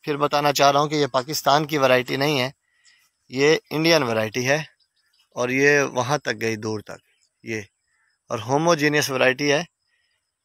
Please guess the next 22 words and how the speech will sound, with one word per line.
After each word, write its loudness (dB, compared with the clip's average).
अल्लाह 2
ताला 2
पाकिस्तान 0
के 0
साइंसदानों 2
को -2
भी 0
ये 2
तौफीक 0
दे 2
कि -2
वो 2
थोड़ी -2
मेहनत 2
करें 4
और 4
एसी 0
के -2
कमरों 0
से -2
बाहर 2
रहें। 0